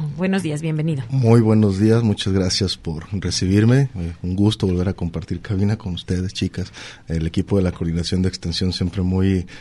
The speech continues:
Speaker 2: muy atento a lo que está pasando. Y pues sí, en esta, eh, nos estamos preparando ya esta semana para iniciar la, el próximo miércoles cuatro de octubre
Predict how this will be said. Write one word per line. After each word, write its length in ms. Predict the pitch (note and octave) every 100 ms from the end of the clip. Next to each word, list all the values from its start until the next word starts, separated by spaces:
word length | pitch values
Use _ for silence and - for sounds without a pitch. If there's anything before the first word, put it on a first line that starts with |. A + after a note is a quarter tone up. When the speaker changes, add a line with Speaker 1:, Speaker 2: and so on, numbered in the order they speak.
| -
Speaker 2:
muy 180 | G2 A2
atento 380 | A#2 A2+ A2 A2
a 40 |
lo 120 | F#2+
que 80 | F2+
está 200 | - G2+
pasando. 560 | A2 G#2 A2 G#2+ A#2+ D#3+ - - - -
Y 260 | B2+ G#2
pues 240 | G3 - -
sí, 200 | D3 C4+
en 180 | G3 A#2
esta, 680 | A#2+ - C3+ B2 A2 G2 -
eh, 200 | F#2+ F#2+ -
nos 140 | F#2
estamos 240 | - B2 C3
preparando 560 | A#2 - G2+ B2+ D#3
ya 80 | C3+
esta 160 | B2+ C#3
semana 320 | A#2 A2+ B2+
para 240 | B2 G2
iniciar 260 | F#2 F2 G2+
la, 120 | G#2+ - -
el 300 | E2+ D#2 D2
próximo 380 | F#2+ - A2+
miércoles 540 | F2+ F#2+ G2 - F#2 -
cuatro 380 | - E2 G2 F2
de 60 |
octubre 500 | D#2+ - F#2+ G2 G2+